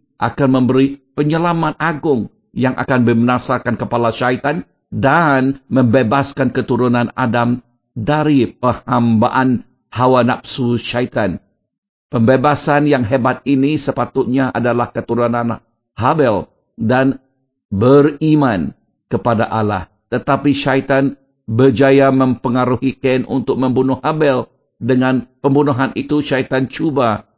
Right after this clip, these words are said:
menghalang Allah daripada menghantar penyelamat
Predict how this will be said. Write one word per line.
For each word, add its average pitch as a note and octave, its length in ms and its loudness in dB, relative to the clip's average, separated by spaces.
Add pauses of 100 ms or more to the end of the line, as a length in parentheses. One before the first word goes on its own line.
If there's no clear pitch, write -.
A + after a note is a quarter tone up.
menghalang B2 640 0 (320)
Allah C3 320 0
daripada A2+ 640 0
menghantar A2+ 640 -2
penyelamat A2+ 600 -2